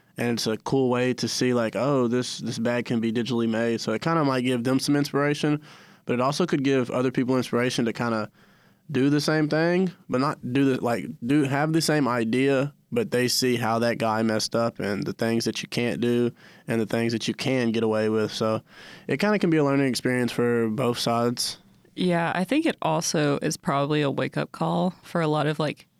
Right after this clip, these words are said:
Speaker 2: the P R department and,
Speaker 1: Yeah.
Speaker 2: like, of a lot of these brands.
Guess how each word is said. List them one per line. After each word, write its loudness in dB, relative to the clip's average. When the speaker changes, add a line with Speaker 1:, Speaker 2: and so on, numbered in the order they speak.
Speaker 2:
the -2
P -2
R 0
department -2
and, 2
Speaker 1:
Yeah. 2
Speaker 2:
like, 0
of 0
a 0
lot 2
of 0
these 0
brands. 0